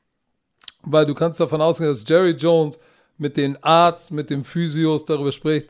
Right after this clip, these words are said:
ey, w-, kommt er zurück? Kann er zum Beginn der Minicamps wieder zurück sein?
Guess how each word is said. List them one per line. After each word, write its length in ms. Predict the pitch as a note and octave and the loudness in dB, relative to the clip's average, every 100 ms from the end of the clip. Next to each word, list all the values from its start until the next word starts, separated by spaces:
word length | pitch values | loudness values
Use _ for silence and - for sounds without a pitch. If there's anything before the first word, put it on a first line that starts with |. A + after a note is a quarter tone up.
| _ - | _ -6
ey, 280 | C#3 C3 - _ _ _ _ | -4 -4 -6 _ _ _ _
w-, 240 | C3 C3+ E3+ | -18 -16 -12
kommt 340 | - D3+ E3 | -4 -2 2
er 120 | D#3 | 0
zurück? 460 | - C#3+ D3+ C#3+ - | 0 -2 -2 -2 -4
Kann 220 | D3+ E3 | -6 -2
er 180 | E3 D#3+ | -2 -4
zum 380 | - E3 D3+ B2 | -6 -4 -4 -6
Beginn 520 | D#3 C3 A2 E3+ F3+ | -6 -6 -2 0 0
der 140 | D#3+ D3+ | 0 0
Minicamps 1000 | D3 D#3+ F#3+ F3+ - E3 E3 D#3+ - C3+ | 0 -2 0 -2 -4 -4 -4 -6 -10 -12
wieder 320 | D#3 D#3+ D#3 | -2 0 0
zurück 400 | - C#3 E3 E3+ | -4 -2 -2 -4
sein? 480 | D#3 D#3 D#3 D3+ | -4 -2 -2 -4